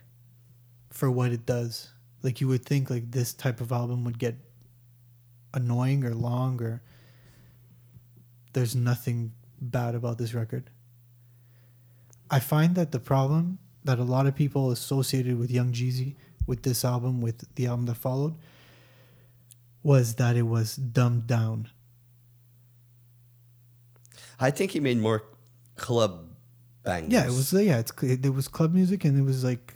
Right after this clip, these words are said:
Speaker 1: like you said, trap music. But to call it dumbed down is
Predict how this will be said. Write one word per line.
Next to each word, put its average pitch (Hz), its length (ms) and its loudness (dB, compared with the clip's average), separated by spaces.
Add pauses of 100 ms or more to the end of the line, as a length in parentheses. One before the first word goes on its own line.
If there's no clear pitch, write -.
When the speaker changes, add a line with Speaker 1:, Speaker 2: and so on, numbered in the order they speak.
Speaker 1:
like 123 160 -4
you 139 60 -4
said, - 280 -2
trap 151 260 0
music. 120 300 0 (880)
But - 160 0
to 131 100 -2
call 170 240 2
it 131 240 -2
dumbed 127 380 0
down 131 520 0 (1300)
is 117 600 -2